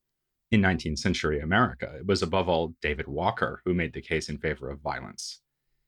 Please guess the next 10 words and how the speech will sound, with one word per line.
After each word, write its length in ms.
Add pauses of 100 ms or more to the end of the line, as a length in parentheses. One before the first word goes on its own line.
(120)
His 240
appeal 580
instructed 480
Black 240
readers 380
to 160
kill 340
or 160
be 220
killed 420